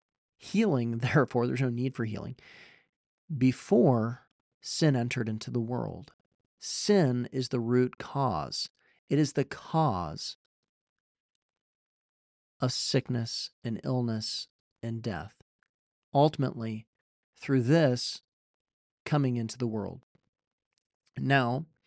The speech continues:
we do know that we live in a sin-cursed world, and so therefore there is going to be sickness, there is gonna be disease, there is ultimately going to be death. I-, if, if Christ doesn't come back in the rapture in your lifetime,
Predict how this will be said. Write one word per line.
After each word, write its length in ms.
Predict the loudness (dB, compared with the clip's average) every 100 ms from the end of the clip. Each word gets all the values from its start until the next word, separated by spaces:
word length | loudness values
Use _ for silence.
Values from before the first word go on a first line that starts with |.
| -20 _
we 160 | 4 8
do 180 | 8
know 200 | 8 6 4
that 100 | 4
we 100 | 4
live 220 | 4 2
in 60 | -2
a 40 |
sin-cursed 540 | -4 -6 -4 -4 -2
world, 340 | 4 6 6 4
and 140 | -2
so 160 | -2 0
therefore 420 | 0 0 0 0
there 140 | 2
is 160 | 2 2
going 140 | 2
to 40 | 2
be 60 |
sickness, 380 | 0 -4 -6 -8
there 160 | 0 0
is 120 | 2
gonna 140 | 0
be 120 | 0 0
disease, 420 | -2 -4 -6 -4
there 180 | 0 2
is 180 | 2 4
ultimately 680 | 6 8 8 4 2 2 2
going 220 | 4 4
to 60 | 4
be 120 | 4
death. 300 | 4 2 -2 -8 -20 -20 -2 4
I-, 40 |
if, 400 | 6 6 4 -2 _ 0
if 140 | 2
Christ 280 | 6 6 6
doesn't 240 | 0 0
come 160 | 2 4
back 300 | 4 4 0
in 60 | 0
the 80 |
rapture 400 | 2 0 -2 -2
in 60 | 0
your 120 | 0
lifetime, 600 | 0 0 -4 -6 -6 -8